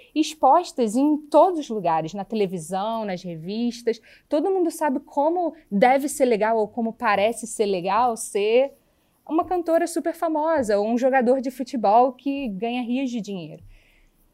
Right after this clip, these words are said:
Mas a gente não sabe o, o que que é o cientista. Então, a ideia do Clube de Ciência Brasil é um pouco quebrar essa barreira que existe entre o que é o cientista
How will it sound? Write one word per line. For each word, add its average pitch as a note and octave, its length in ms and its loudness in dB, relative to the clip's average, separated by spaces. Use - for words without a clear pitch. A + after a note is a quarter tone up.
Mas E4+ 540 2
a D4 80 6
gente D4+ 240 0
não D#4 140 0
sabe D4+ 460 -2
o, B3+ 340 -2
o A#3+ 40 -6
que C4 140 -10
que C#4 140 -4
é A#3+ 60 6
o A#3+ 60 4
cientista. B3 480 -6
Então, D4+ 220 2
a D#4+ 80 2
ideia D4+ 360 4
do E4+ 100 -2
Clube C#4 300 -4
de B3 140 -4
Ciência A#3+ 580 -2
Brasil G3 640 -2
é C4+ 140 0
um E4 140 0
pouco D4+ 320 0
quebrar C4+ 680 2
essa A3+ 300 2
barreira A#3 480 4
que C4 140 0
existe A#3+ 460 0
entre A#3 480 -2
o A#3+ 120 -2
que D4 260 -4
é C4+ 100 2
o C4+ 60 0
cientista B3+ 800 -6